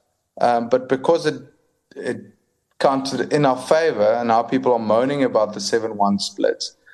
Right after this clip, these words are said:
and spe-, uh, trying to focus on getting the ball down behind the line,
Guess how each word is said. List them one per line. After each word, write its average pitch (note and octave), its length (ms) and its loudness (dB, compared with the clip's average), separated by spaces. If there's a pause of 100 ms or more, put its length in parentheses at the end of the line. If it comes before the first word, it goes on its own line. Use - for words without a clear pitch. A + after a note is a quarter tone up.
(200)
and C3+ 300 0 (220)
spe-, - 380 0
uh, - 140 -2 (300)
trying E3 280 2
to - 100 -8
focus D#3 460 0
on C3+ 180 2
getting C3+ 260 2
the C#3 80 0
ball B2 240 0
down A#2+ 460 0 (520)
behind A#2+ 380 0
the C3+ 60 2
line, G2+ 460 -2